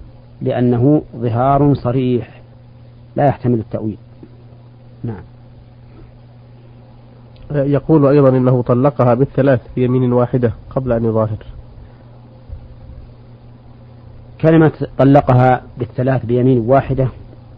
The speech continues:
Speaker 1: لم ي-، يبين لنا صورة ما قال، فلا ندري هل هو أوقع الطلاق عليها بشرط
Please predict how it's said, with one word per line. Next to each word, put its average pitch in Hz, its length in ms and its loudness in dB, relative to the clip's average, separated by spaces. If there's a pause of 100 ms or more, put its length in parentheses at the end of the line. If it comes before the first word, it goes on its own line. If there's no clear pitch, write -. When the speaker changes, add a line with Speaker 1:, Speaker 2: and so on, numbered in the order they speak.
(640)
Speaker 1:
لم 151 280 6
ي-، 139 140 2
يبين 131 460 2
لنا 120 360 0
صورة 127 360 0
ما 113 160 0
قال، 117 240 -4 (1120)
فلا 120 180 0
ندري 131 260 2
هل 123 120 2
هو 117 140 2
أوقع 131 380 -2
الطلاق 117 420 -4
عليها 110 340 -2
بشرط 127 340 -4